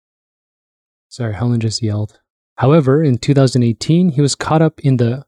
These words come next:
hashtag Me Too movement and was justifiably fired. Afterwards, he was hired in two thousand and nineteen to oversee the new Skydance Animation division of Skydance Entertainment. Their first animated film, Luck, is scheduled to be released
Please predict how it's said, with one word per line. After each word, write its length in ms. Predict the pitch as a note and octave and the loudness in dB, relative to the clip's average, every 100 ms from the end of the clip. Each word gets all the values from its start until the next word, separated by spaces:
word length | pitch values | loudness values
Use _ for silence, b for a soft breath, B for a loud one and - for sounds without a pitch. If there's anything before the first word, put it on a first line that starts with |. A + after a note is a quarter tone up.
| _ - | _ -4
hashtag 560 | E3 C#3 - D3+ B2+ | -2 -2 0 0 0
Me 300 | G#2+ A#2+ D3+ | 0 2 2
Too 400 | - - D#3 E3 | 0 -2 2 2
movement 560 | B2 A2+ G#2 A#2+ A#2+ - | 2 -2 -4 -8 -8 -6
and 140 | B2 A2 | -2 -2
was 160 | G2+ | -4
justifiably 960 | - C#3 - - B2+ B2 A2 A2+ A2 A2 | -2 -2 -2 -2 -4 -2 -2 -4 -4 -6
fired. 500 | - A#2+ C3+ C#3+ - _ | -6 -8 -8 -12 -16 _
Afterwards, 520 | - F3+ - F3 E3+ - | -2 -2 2 2 2 0
he 180 | D#3 | 0
was 160 | D3+ C#3 - | 2 0 0
hired 300 | C#3 C#3 C3 | 0 0 0
in 100 | A#2+ | -2
two 200 | - E3 | 0 2
thousand 340 | E3 D#3+ D3+ | 4 2 2
and 100 | C#3+ | 2
nineteen 480 | C3+ C3+ - C3 B2 | 2 0 0 0 0
to 100 | - | 0
oversee 500 | C3+ C3 C3+ - C3 | -2 0 -2 0 -2
the 120 | A#2+ | 0
new 200 | B2 D3 | 0 0
Skydance 720 | C3+ - D3 D3 D3 C#3+ - | -2 -2 0 2 2 0 0
Animation 600 | C#3 C3 B2+ B2+ - C3 | 0 2 2 0 0 -2
division 400 | B2 A#2+ A#2+ C3 | 0 0 0 -2
of 120 | A#2 - | -4 -6
Skydance 680 | - A#2 A#2 A2+ A2+ A2+ - - | -4 -2 -2 -2 -4 -6 -8 -8
Entertainment. 640 | A#2 A#2 - A#2+ C3+ C#3 _ _ _ _ - | -6 -6 -6 -6 -8 -12 _ _ _ _ -2
Their 120 | B2 | -2
first 340 | - F#3 - | 2 0 2
animated 420 | D#3+ E3 D#3 D#3 | 2 4 4 2
film, 440 | - C3 B2 C3 - - | 0 -2 0 -4 -8 -8
Luck, 420 | A#2 A2+ - - _ _ - | -4 -4 -6 -14 _ _ -8
is 100 | A#2 | -6
scheduled 520 | - D3+ D#3 E3+ D#3 | -2 -2 0 -2 -2
to 80 | - | -2
be 140 | E3+ | 0
released 500 | D3+ C3 B2 A#2 - | 2 2 2 -2 -6